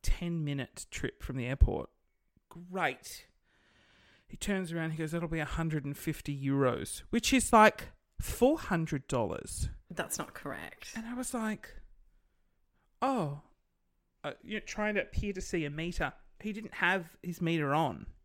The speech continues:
Speaker 1: And I just thought, "Oh my God." And he goes, "Cash only." And we were like, "We don't have a hundred and, we don't, well, we don't have that money."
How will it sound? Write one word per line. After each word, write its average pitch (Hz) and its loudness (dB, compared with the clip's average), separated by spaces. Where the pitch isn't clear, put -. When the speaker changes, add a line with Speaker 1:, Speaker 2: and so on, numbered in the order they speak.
Speaker 1:
And 190 2
I 190 2
just 180 -4
thought, 170 -2
"Oh 170 -8
my - -4
God." 156 -4
And 156 -6
he 156 -8
goes, 160 -4
"Cash - 0
only." 156 -2
And 196 -4
we 214 0
were 208 -4
like, 202 0
"We 208 -4
don't 214 -8
have 208 -8
a 170 -12
hundred 160 -8
and, 143 -8
we 180 -4
don't, - -4
well, 165 -4
we 233 -6
don't 262 -4
have 269 0
that 151 -2
money." 139 -6